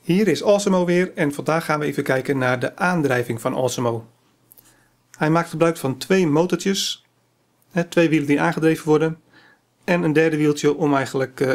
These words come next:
balans te houden. En je ziet daar bovenin twee blokjes hout die eigenlijk de beweging van het derde wieltje een beetje beperken.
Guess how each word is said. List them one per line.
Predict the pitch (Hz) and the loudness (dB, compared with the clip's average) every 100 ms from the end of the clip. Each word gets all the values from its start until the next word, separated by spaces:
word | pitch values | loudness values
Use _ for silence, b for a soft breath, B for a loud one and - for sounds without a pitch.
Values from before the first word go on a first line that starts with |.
| - | -2
balans | 135 131 143 143 | -2 0 0 -2
te | 135 | 0
houden. | 117 120 180 - _ _ _ b b b _ - | 2 0 -2 -6 _ _ _ b b b _ -2
En | 175 | 0
je | |
ziet | 160 185 | 2 2
daar | 170 | 2
bovenin | 151 165 160 151 147 | 2 2 2 -2 -2
twee | 156 165 165 | 2 2 2
blokjes | 156 156 151 135 - | 0 0 0 -8 -4
hout | 151 165 - | -2 0 -2
die | 139 | -2
eigenlijk | 143 147 127 | -2 -2 -4
de | 127 | -4
beweging | 123 147 185 196 180 | 0 2 2 0 -2
van | 147 | -2
het | 139 | 2
derde | 160 143 | 2 2
wieltje | 143 156 - 151 | 0 -2 -2 -4
een | 143 | 0
beetje | 143 143 | 0 0
beperken. | 131 131 170 123 - | -6 -2 0 0 -6